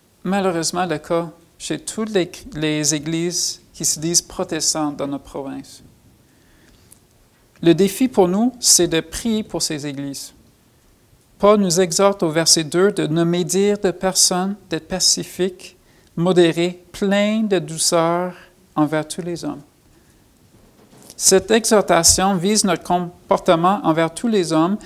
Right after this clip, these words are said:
comprenant les chrétiens dont la doctrine est différente de la nôtre, euh,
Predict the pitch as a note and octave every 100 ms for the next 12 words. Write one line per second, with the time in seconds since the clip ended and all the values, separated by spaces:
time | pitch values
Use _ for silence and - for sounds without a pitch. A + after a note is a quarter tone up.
0 | - - A3 A3 - F#3 F#3+ A3+ F#3 -
1 | - F#3+ - - F3 F#3 A3 - - -
2 | E3 E3 D3 D#3+ - A3+ G#3+ D#3 - G3
3 | G3+ G3+ E3 D#3+ D#3 - - _ - -
4 | - - - - - - - - - -
5 | - _ _ _ - D3+ D3+ D3 D#3